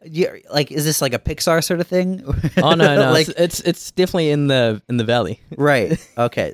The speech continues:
Speaker 1: As in, like, they're trying to go for realistic, but they keep missing.
Speaker 2: Yeah, it's, it's sort of there, but not quite.
Speaker 1: Yeah.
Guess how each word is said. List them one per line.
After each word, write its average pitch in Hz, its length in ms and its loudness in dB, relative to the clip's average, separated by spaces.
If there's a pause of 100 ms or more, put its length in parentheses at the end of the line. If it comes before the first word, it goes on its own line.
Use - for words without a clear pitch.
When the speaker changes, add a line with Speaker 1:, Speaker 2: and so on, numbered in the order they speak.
Speaker 1:
As 135 160 0
in, 139 80 -2
like, 120 260 -2
they're 120 160 0
trying 113 280 -4
to 113 60 -2
go 110 140 -2
for 101 140 -10
realistic, 101 520 -6
but 76 120 -12
they 90 80 -10
keep - 220 -20
missing. 107 320 -12 (180)
Speaker 2:
Yeah, 135 420 -2
it's, 127 160 -4
it's 127 200 -4
sort 165 340 -2
of 165 80 0
there, 165 160 2
but 127 100 -2
not 120 260 -6
quite. 123 240 -6
Speaker 1:
Yeah. 98 480 -4